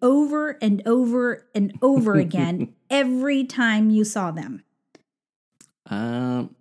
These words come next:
Speaker 2: no.
Speaker 1: I would lose my mind.
Speaker 2: Yeah. Well,
Speaker 1: And
Speaker 2: you
Speaker 1: then
Speaker 2: kinda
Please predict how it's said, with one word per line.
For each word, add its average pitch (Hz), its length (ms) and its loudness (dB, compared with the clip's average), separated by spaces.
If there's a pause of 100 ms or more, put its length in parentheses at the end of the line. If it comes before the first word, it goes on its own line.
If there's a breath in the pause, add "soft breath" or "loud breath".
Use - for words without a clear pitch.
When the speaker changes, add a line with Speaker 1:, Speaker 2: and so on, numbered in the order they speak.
(140)
Speaker 2:
no. 104 520 0
Speaker 1:
I 247 80 6
would 285 200 2
lose 233 600 2
my 214 160 4
mind. 180 640 -2
Speaker 2:
Yeah. 107 340 -4
Well, 123 160 0
Speaker 1:
And 247 100 6
Speaker 2:
you 247 60 6
Speaker 1:
then 247 340 2
Speaker 2:
kinda 151 80 2